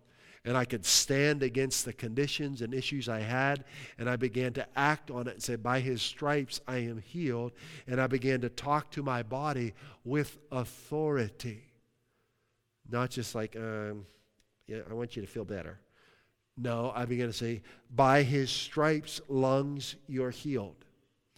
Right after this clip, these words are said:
By his stripes, respiratory system, you're clear.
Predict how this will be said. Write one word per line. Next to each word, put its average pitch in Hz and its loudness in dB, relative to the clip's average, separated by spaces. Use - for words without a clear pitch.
By 135 6
his 131 2
stripes, 147 2
respiratory 123 -2
system, - -6
you're 123 -2
clear. 113 -6